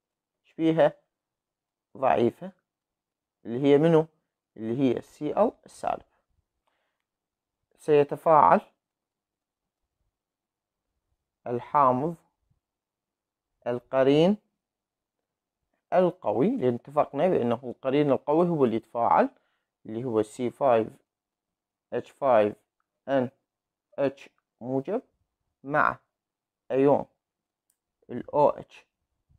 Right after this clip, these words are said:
السالب للماء، فيقل تركيز أو إتش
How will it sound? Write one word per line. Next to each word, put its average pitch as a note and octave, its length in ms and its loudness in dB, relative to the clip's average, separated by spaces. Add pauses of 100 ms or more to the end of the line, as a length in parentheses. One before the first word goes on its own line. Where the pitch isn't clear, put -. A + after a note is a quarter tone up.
(120)
السالب A#2+ 580 0 (680)
للماء، A2+ 600 -2 (580)
فيقل B2 600 0 (1800)
تركيز A#2+ 760 -6 (2500)
أو D3 180 0
إتش - 380 -8